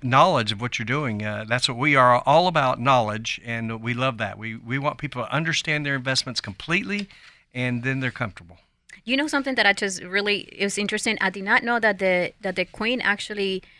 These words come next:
Speaker 2: is exempt from U K tax law, but she voluntarily pays those taxes. So she'll be
Speaker 1: Yeah.
Speaker 2: able to cover the expenses of the people that serves her around.
Speaker 1: Kinda
Speaker 2: Interesting,
Speaker 1: inter-,
Speaker 2: right?
Speaker 1: interesting, yes.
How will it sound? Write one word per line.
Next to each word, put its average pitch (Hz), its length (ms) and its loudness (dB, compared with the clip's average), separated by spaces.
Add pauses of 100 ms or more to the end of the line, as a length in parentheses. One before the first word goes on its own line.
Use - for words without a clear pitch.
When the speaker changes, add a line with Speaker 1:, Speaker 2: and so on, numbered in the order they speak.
(200)
Speaker 2:
is 202 260 0
exempt 208 420 2
from 180 400 -2
U 208 140 -6
K 196 180 -4
tax - 380 -10
law, 151 220 -8 (200)
but 190 160 -4
she 214 80 -4
voluntarily 196 640 -4
pays 254 280 -16
those 156 200 -12
taxes. - 500 -12 (580)
So - 180 -6
she'll 185 220 -8
be 190 80 -8
Speaker 1:
Yeah. 180 60 2
Speaker 2:
able 175 180 -2
to - 180 -14
cover 175 340 -4
the 170 180 -8
expenses 175 680 -6
of 165 120 -12
the 165 120 -14
people 170 340 -12
that 165 220 -10
serves 175 260 -8
her 170 120 -16
around. 190 260 -18 (340)
Speaker 1:
Kinda 135 200 -8
Speaker 2:
Interesting, 302 420 -2
Speaker 1:
inter-, - 60 -2
Speaker 2:
right? - 100 4
Speaker 1:
interesting, 120 300 -14
yes. 123 400 -20